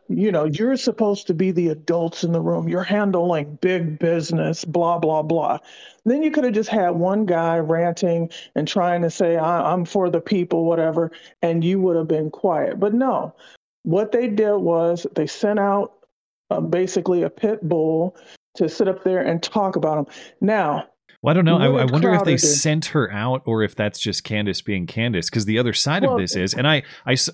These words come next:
Speaker 3: I, I agree. I'm not disputing their point, your point that there was probably some damage done. But the only, the, the,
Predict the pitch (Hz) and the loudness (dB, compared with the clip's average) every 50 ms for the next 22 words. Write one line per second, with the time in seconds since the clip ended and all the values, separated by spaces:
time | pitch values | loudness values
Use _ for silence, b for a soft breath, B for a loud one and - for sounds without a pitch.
0 | - 113 120 123 - - 113 110 95 92 101 101 110 - 95 98 107 98 87 87 | -4 -4 -4 -4 -2 0 0 0 -2 -2 -4 -6 -6 -4 -2 0 0 0 0 -2
1 | 101 98 - - 110 101 92 87 82 80 - - - 104 95 92 - 92 87 95 | -4 -6 -4 -2 -2 -2 -2 -2 -2 -4 -6 -8 -6 -6 -6 -6 -6 -6 -4 -2
2 | 101 104 - - 92 85 82 - 73 - 85 82 - - - 92 82 85 82 - | -2 -2 -2 -2 -4 -4 -4 -4 -6 -6 -6 -6 -6 -6 -6 -4 -4 -4 -4 -6
3 | - 151 147 - 92 107 117 117 202 170 - - 76 - 156 b b b b b | -8 -8 -8 -6 -4 -2 -2 -2 -2 -4 -6 -6 -6 -6 -8 b b b b b
4 | b _ _ - 113 110 - 107 104 113 113 117 120 120 117 113 107 101 98 98 | b _ _ -4 -4 -4 -4 -2 0 2 4 4 4 4 2 2 2 0 0 -2
5 | 92 92 101 95 85 87 98 90 | 0 0 0 0 0 0 -2 -4